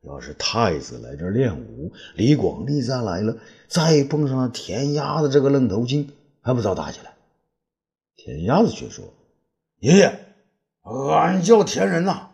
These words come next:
”“好了好了，田仁呐，还有田洪湖、徐广汉啊。对了，大，你家这个小不点儿叫什么来着？”对呀，叫杨史蛋儿。嘿嘿，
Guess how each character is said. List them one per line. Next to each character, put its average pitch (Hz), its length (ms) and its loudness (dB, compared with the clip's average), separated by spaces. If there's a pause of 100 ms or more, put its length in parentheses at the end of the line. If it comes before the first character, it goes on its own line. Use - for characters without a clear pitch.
(840)
”“好 76 280 -4
了 113 160 2
好 90 200 -6
了， 92 360 -8
田 87 240 -10
仁 87 160 -8
呐， 82 420 -10
还 98 100 -4
有 123 140 2
田 107 240 4
洪 120 320 0
湖、 113 240 0
徐 135 160 -2
广 95 240 0
汉 147 240 4 (280)
啊。 143 500 2
对 120 180 -6
了， 95 160 -12 (140)
大， - 320 0 (320)
你 82 240 -10
家 147 240 6
这 165 160 2
个 156 100 4
小 117 260 0
不 160 120 -2
点 135 100 0
儿 120 80 2
叫 131 100 0
什 120 120 -4
么 131 40 -6
来 113 140 -2
着？” 113 220 -4 (840)
对 139 380 4
呀， 64 120 -14 (1000)
叫 156 220 4
杨 131 260 0
史 92 220 -2
蛋 175 140 4
儿。 - 200 -8 (200)
嘿 - 180 2
嘿， - 220 -4